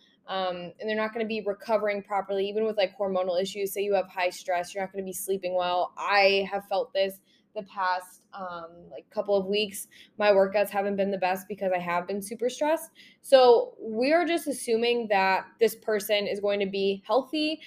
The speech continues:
um, overall healthy. Their nutrition is on point. They're eating enough protein. They're eating enough calories in general. Um, and so now, how do we manipulate their training to make sure that their glutes,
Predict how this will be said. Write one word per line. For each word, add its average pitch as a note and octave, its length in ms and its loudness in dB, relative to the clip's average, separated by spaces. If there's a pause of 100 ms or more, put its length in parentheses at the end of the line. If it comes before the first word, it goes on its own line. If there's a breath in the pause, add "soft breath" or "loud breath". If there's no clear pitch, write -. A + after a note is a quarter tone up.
(360 loud breath)
um, G3 320 0
overall G#3+ 360 6
healthy. G#3 520 0
Their G3 160 0
nutrition G#3 460 -2
is G#3 100 -2
on G#3 160 0
point. G#3 260 -6
They're G3 120 -6
eating G#3+ 260 -4
enough G3+ 260 -4
protein. G3+ 380 -4
They're F#3+ 140 -2
eating G3+ 160 -2
enough F#3+ 220 -2
calories G3 420 -2
in F3+ 120 -4
general. B3+ 520 -2 (320 loud breath)
Um, G#3+ 440 2
and A3+ 140 0
so A3 120 2
now, B3 460 4
how A#3+ 300 4
do A#3+ 200 2
we A3 480 0
manipulate A3+ 460 4
their G3+ 140 -2
training G3+ 360 -4
to G3+ 120 -10
make G3 220 -2
sure G3 220 -4
that F#3+ 160 0
their F#3+ 220 -4
glutes, F#3+ 460 -2